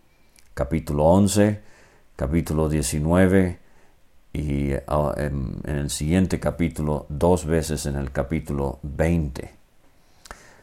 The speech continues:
O sea, ser santo, ser apartado, ser separado del mal,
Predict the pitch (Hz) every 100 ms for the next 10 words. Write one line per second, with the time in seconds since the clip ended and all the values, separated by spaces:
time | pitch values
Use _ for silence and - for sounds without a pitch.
0 | - - 123 120 - - - - - -
1 | 120 135 123 - 135 123 95 73 82 90
2 | - 110 117 - - 87 80 - 80 78
3 | 92 90 82 80 - 107 107 107 - 95
4 | 87 - 82 98 98 85 73 76 71 69
5 | 67 73 104